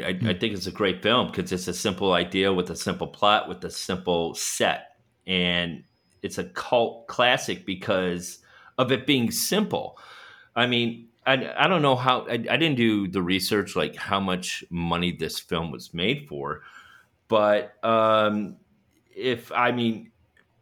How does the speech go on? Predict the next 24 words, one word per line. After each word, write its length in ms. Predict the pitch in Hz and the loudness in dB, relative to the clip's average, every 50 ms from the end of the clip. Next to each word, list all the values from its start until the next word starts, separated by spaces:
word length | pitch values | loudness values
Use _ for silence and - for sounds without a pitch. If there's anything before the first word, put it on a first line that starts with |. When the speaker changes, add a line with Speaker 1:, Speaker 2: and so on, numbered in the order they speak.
| _ _ _ - | _ _ _ 0
Speaker 1:
I 180 | 113 127 180 | 4 4 4
think 220 | 208 - 208 139 131 | 4 2 -2 -2 0
it's 120 | 117 - | 0 0
scary 320 | - - 156 185 220 185 | 0 2 4 4 6 4
because 320 | 120 110 101 98 107 98 110 | 4 2 0 0 0 2 0
if 160 | 107 - - | 0 2 4
I 120 | 135 202 240 | 6 6 6
was 160 | 214 151 - | 4 2 2
put 200 | - - 147 123 | 0 0 2 2
in 140 | 117 113 107 | 2 0 0
this 180 | 110 107 - | -2 -4 -4
scen-, 340 | - - - 101 98 92 - _ | -4 -2 -2 -2 -2 -4 -8 _
uh, 220 | - 98 95 92 92 | 0 2 2 2 2
scenario, 640 | 92 - - 101 98 113 147 156 113 85 80 80 76 | 0 0 -2 0 2 2 2 2 2 2 0 0 2
I 160 | 76 117 127 | 4 4 4
would 180 | 117 98 80 | 4 2 -2
be 120 | 85 82 76 | -4 -10 -12
fucked 560 | - _ - - 92 69 - - - - - _ _ _ _ _ _ _ _ | -12 _ -2 0 0 0 0 -4 -14 -20 -20 _ _ _ _ _ _ _ _
because 300 | - 127 113 127 120 - | 0 2 4 2 2 2
it's 140 | 110 - - | 0 0 4
all 140 | 147 131 120 | 6 6 6
about 300 | 101 87 92 82 - 87 | 6 4 2 0 0 0
math. 420 | 90 92 82 71 64 64 - - - _ _ _ _ _ _ _ _ - | 0 2 2 0 -2 -6 -10 -14 -20 _ _ _ _ _ _ _ _ -2
And 440 | 95 92 92 92 92 92 90 90 | 0 2 4 4 4 2 0 -2